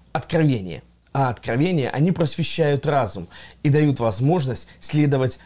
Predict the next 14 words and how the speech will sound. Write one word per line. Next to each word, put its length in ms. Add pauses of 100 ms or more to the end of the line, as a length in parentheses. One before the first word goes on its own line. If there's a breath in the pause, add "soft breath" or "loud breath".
воле 380
Божьей. 440 (180 loud breath)
А 80
когда 180
ты 80
находишься 480
в 60
воле 260
Божьей, 400 (220 loud breath)
тогда 180
ты 100
находишься 440
в 60
благословении. 840